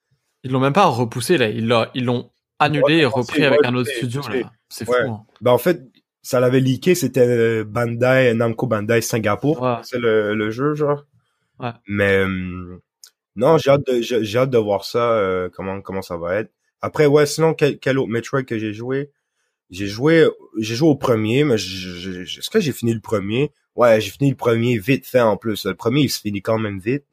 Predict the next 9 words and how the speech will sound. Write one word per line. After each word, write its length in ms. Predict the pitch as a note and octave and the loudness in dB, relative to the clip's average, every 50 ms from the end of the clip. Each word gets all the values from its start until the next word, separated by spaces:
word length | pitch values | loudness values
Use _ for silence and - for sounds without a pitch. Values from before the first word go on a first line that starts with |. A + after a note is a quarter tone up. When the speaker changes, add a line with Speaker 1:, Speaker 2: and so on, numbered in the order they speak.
| _ _ _ _ _ _ _ | _ _ _ _ _ _ _
Speaker 2:
sur, 240 | - - - G#2 F#2+ | -12 -8 -4 0 2
euh, 100 | G2+ G2 G2 | 2 2 2
N 180 | G2 G2+ G#2 G2+ | 0 0 0 2
E 40 | |
S. 440 | G2 G#2+ A#2+ C#3+ D3 C#3+ - - - _ _ _ _ _ _ _ _ _ | 2 2 2 2 0 -4 -8 -14 -18 _ _ _ _ _ _ _ _ _
Ensuite, 300 | G#2+ G#2 - - D3 B2+ A2 | -4 -4 0 0 0 0 0
j'ai 100 | A2+ A2 | -2 -2
joué 240 | G2+ A#2 B2 B2 B2 | -2 -2 0 0 2
au, 540 | A#2 G#2+ G#2+ G#2+ G#2+ G#2+ G#2 G#2 G#2 G#2 | 2 2 0 0 -2 -2 -4 -4 -6 -8